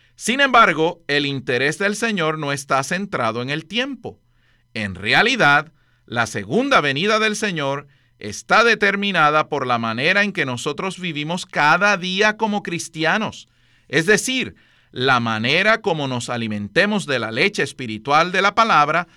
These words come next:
a fin de que crezcamos en vida y maduremos en la vida divina. Ese punto sí es crucial.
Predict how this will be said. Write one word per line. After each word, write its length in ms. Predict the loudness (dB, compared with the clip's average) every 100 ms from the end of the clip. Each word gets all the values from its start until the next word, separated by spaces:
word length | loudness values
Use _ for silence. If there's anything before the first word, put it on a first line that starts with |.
| _ _ _ 0
a 220 | 0 0
fin 480 | -2 -2 0 -2 0
de 140 | 0
que 140 | -2
crezcamos 640 | -4 -8 -8 0 0 2 0
en 160 | 0
vida 420 | 0 -4 0 0 -2 _ _
y 180 | -2 0
maduremos 840 | 2 2 2 -2 4 4 4 0
en 120 | 0 0
la 120 | 0
vida 260 | 0 -2
divina. 480 | -4 -4 -8 -10 -16 _ _ _ _ _ 2 4 6
Ese 280 | 4 2 2
punto 560 | 4 4 4 2 0
sí 160 | 2 0
es 160 | 0
crucial. 540 | -4 -10 -8 -10 -10